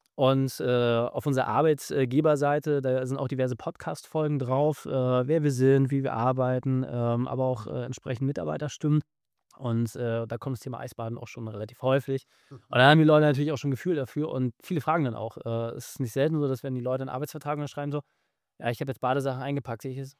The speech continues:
Speaker 2: Mhm.
Speaker 1: „Ruhig.“
Speaker 2: <laughs> Ja.
Speaker 1: Entscheidenlich, ja, also, nein, das ist nicht Teil des Bewerbungsgesprächs oder wenn die Leute angefangen haben und, ähm, Onboarding durch sind oder so, ähm, dann, dann packen wir da rein und wirklich auch so als kleines Ritual, so als, äh, kleine Taufe. Aber wie gesagt, ich finde das, äh, super schön zu sehen, weil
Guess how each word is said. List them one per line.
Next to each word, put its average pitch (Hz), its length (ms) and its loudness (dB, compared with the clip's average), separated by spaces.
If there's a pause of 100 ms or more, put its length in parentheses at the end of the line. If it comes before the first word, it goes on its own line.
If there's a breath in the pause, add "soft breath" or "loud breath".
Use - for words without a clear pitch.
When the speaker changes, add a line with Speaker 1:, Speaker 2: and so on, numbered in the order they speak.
(120)
Speaker 2:
Mhm. 101 100 -10
Speaker 1:
„Ruhig.“ 135 360 6
Speaker 2:
<laughs> - 20 -
Ja. 160 920 -12
Speaker 1:
Entscheidenlich, 202 600 2
ja, 208 160 0
also, 156 280 -2 (320 loud breath)
nein, 160 220 8
das 170 80 6
ist 165 60 2
nicht 185 160 0
Teil 160 160 2
des 170 100 -2
Bewerbungsgesprächs 165 800 2
oder 139 140 4
wenn 151 100 4
die 156 60 6
Leute 147 200 2
angefangen 143 440 2
haben 139 240 2
und, 131 280 -2
ähm, 131 420 -6
Onboarding 131 340 -4
durch 135 200 -8
sind - 100 -12
oder 131 180 -6
so, 127 160 -4 (500 soft breath)
ähm, 120 500 4
dann, 117 240 0
dann 117 100 -4
packen 127 260 -2
wir 120 60 2
da 113 60 2
rein 131 180 4
und 127 100 0
wirklich 147 180 0
auch 156 80 -2
so - 100 -2
als 160 160 0 (120)
kleines 214 360 -2
Ritual, 220 380 -2
so 160 120 -2
als, 147 300 0
äh, 147 380 0
kleine 160 280 -4
Taufe. 170 480 -2 (760)
Aber 131 240 4 (120)
wie 202 60 -8
gesagt, 156 220 0
ich - 80 -4
finde 151 140 2
das, - 140 -4
äh, 156 260 -4
super 151 240 -2
schön 160 280 0
zu 147 120 -4
sehen, 156 240 2
weil 135 340 0